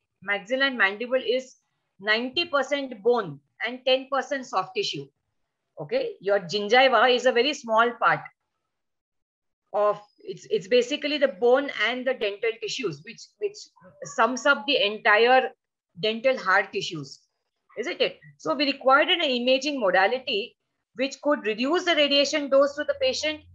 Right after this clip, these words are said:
which could give us dimensionally more accurate images, more sharpened images, okay, which a DentaScan was not doing.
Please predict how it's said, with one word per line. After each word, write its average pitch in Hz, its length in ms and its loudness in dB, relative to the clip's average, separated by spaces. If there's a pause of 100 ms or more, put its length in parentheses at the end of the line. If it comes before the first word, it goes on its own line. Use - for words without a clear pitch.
(320)
which 226 220 -8
could 269 220 -6
give 226 140 0
us 269 200 4
dimensionally 240 760 -2
more 254 200 2 (160)
accurate 285 480 -6
images, 262 540 -6 (560)
more 247 240 2
sharpened 262 600 0
images, 254 540 -6 (500)
okay, 185 200 -2
which 262 200 -2
a 247 100 2
DentaScan 262 640 2
was 254 140 4
not 233 280 -2
doing. 185 300 0